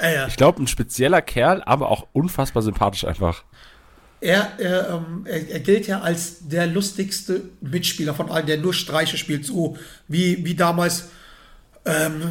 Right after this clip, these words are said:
Speaker 1: ist halt nicht so öffentlich, aber so wie damals kannst du dir vorstellen, wahrscheinlich Ribéry. So einer ist er.
Speaker 2: Ah, ja, geil. Geil, feier ich. Also unerwartet,
Speaker 1: Ja.
Speaker 2: aber sehr
Speaker 1: Ja, ja,
Speaker 2: sympathisch.
Speaker 1: unerwartet, aber halt, äh, die sagen alle,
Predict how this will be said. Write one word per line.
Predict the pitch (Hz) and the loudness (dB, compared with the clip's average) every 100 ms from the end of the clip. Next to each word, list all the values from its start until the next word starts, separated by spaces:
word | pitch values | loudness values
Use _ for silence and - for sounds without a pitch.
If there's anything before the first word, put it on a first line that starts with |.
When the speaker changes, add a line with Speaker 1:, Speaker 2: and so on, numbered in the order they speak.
| 170 165 | -6 -6
Speaker 1:
ist | 160 190 | -2 2
halt | 208 | 2
nicht | 202 | 2
so | 214 | 2
öffentlich, | 220 226 226 240 233 | 0 0 -2 -2 -2
aber | 175 170 | -2 -2
so | 165 | -4
wie | 180 | -2
damals | 175 170 - | 0 0 -4
kannst | 170 - | -6 -6
du | |
dir | - | -2
vorstellen, | 170 175 151 | 0 0 -2
wahrscheinlich | 151 160 151 | -2 -2 -2
Ribéry. | 151 143 135 143 - - _ _ _ - | -2 0 0 -2 -6 -18 _ _ _ 0
So | 190 170 | 2 2
einer | 156 165 | 0 0
ist | 101 | 2
er. | |
Speaker 2:
Ah, | 113 117 104 | 4 4 4
ja, | 98 92 | 4 4
geil. | 101 98 90 80 92 - | 2 2 2 0 -8 -6
Geil, | 92 92 80 | 0 2 2
feier | - 117 82 | 2 2 2
ich. | 80 | -2
Also | 98 107 110 - | 0 2 2 0
unerwartet, | 160 190 180 139 160 180 180 | 2 6 6 4 2 2 -2
Speaker 1:
Ja. | - | 0
Speaker 2:
aber | 120 131 131 123 | 2 4 4 2
sehr | 110 - 110 117 | -2 -2 2 4
Speaker 1:
Ja, | |
ja, | 226 | 4
Speaker 2:
sympathisch. | 247 240 | 4 2
Speaker 1:
unerwartet, | 208 233 233 | 2 0 0
aber | 208 | 0
halt, | 208 202 | 0 0
äh, | 214 | -4
die | 190 | -4
sagen | 170 202 | -6 -4
alle, | 202 202 | -2 -2